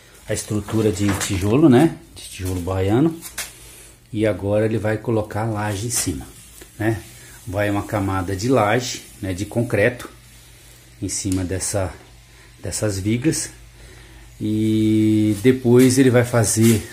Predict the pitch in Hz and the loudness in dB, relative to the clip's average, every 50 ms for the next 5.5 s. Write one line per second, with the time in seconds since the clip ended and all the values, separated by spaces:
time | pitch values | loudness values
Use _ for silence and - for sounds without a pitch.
0 | - 117 107 - - 113 - - 110 - 135 120 110 113 117 120 - 123 107 117 | -6 -4 -2 0 0 0 0 0 -2 2 2 2 4 4 4 4 2 2 2 2
1 | 120 113 107 104 101 90 - - - - - - - - - - - - - - | 2 2 2 2 0 -4 -6 -12 -18 -20 -20 -20 -20 -20 -20 -20 -20 -20 -20 -20
2 | - - - - - - - 98 104 104 101 98 98 98 98 95 95 95 92 92 | -20 -20 -20 -20 -18 -14 -10 -8 -6 -4 -4 -2 -2 -2 -2 -2 -2 -2 -2 -2
3 | 92 90 90 80 - - - - - - - - 101 110 - - - 104 107 127 | -2 -4 -4 -8 -10 -16 -20 -20 -20 -18 -12 -6 -6 -4 -4 -2 0 2 4 6
4 | 143 156 139 117 117 139 147 - - - - 101 95 98 104 107 - - 107 95 | 6 6 6 6 4 4 2 -2 -8 -6 -4 -2 0 2 0 0 0 -2 -4 0
5 | 90 98 98 104 123 139 139 - - - | 0 2 2 2 2 2 0 0 -4 -4